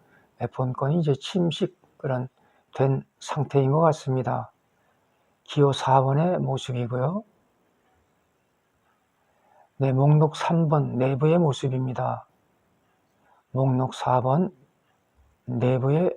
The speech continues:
모습이 되겠습니다. 법원 사진을 살펴보셨고요. 이어서 본권의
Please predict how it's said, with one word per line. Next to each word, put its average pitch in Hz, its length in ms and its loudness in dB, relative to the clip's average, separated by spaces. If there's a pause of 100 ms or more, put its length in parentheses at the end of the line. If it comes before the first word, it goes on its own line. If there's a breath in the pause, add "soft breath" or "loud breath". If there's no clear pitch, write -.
(120)
모습이 131 400 0
되겠습니다. 127 840 -2 (580 loud breath)
법원 170 320 8
사진을 175 420 4
살펴보셨고요. 156 1080 4
이어서 143 420 2
본권의 147 600 0